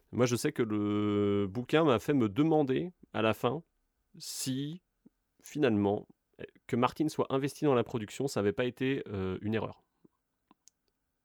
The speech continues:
Alors, je vais m'expliquer, <laughs> maintenant que j'ai envoyé ce gros pavé dans la mare, c'est que du fait que Martin était impliqué dans la production au départ, ils ont pas fait des coupes qui auraient pu être faites dès le début et qui l'auraient, euh, qui auraient, alors la série aurait peut-être pas été aussi bonne au départ,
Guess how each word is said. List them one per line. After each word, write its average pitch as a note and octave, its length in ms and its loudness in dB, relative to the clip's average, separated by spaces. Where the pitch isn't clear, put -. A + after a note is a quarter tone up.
Alors, G#2 180 -8
je - 80 -10
vais G#2 60 -4
m'expliquer, G#2+ 360 -4
<laughs> - 400 -4
maintenant A2 240 2
que C3 60 0
j'ai - 180 -2
envoyé A#2 320 2
ce - 120 -4
gros A2 180 -4
pavé G#2 240 0
dans G2 100 -2
la G2 80 -2
mare, B2 200 -6
c'est C3 260 0
que D3+ 480 2
du A#2 140 -8
fait F3+ 180 -2
que - 80 0
Martin B2+ 280 0
était C3+ 160 0
impliqué A#2+ 300 0
dans C#3 100 2
la G#2 80 2
production D3 380 -2
au C3+ 60 4
départ, C#3+ 360 0
ils A2+ 160 -2
ont A2 40 0
pas C#3 120 4
fait D#3+ 140 0
des B2+ 120 -2
coupes - 240 -6
qui - 140 -2
auraient G2+ 160 2
pu A#2+ 200 -2
être - 260 -8
faites - 300 -6
dès A2+ 160 2
le D3+ 60 0
début B2 360 -2
et A2 80 -4
qui - 120 -4
l'auraient, A#2+ 540 4
euh, G2+ 440 -2
qui A2+ 200 -4
auraient, G#2+ 140 0
alors G2+ 180 4
la A2 80 4
série D3 300 0
aurait G#2 120 4
peut-être - 240 -4
pas B2+ 160 4
été B2 380 2
aussi - 260 -8
bonne A#2+ 240 4
au G#2 60 4
départ, - 360 -2